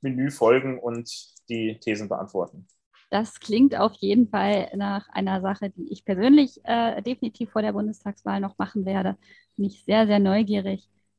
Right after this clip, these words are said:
Speaker 2: ähm, und bin auch gespannt, wie sich das Projekt weiterentwickelt. Ich könnte mir vorstellen, äh, dass es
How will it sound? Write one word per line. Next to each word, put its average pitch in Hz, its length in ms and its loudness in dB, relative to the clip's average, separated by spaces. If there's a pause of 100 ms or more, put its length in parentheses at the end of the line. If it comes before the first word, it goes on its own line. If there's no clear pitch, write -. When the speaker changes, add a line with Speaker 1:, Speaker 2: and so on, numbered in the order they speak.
(160)
Speaker 2:
ähm, 185 680 4
und 196 220 -2
bin 202 300 0
auch 262 240 2
gespannt, 220 540 -4
wie 214 120 -6
sich 202 160 -10
das 196 160 -12
Projekt - 400 -8
weiterentwickelt. 196 800 -2
Ich - 120 -16
könnte 196 280 -4
mir 185 140 -4
vorstellen, 185 680 -2
äh, 185 360 -6
dass 180 200 -8
es - 240 -20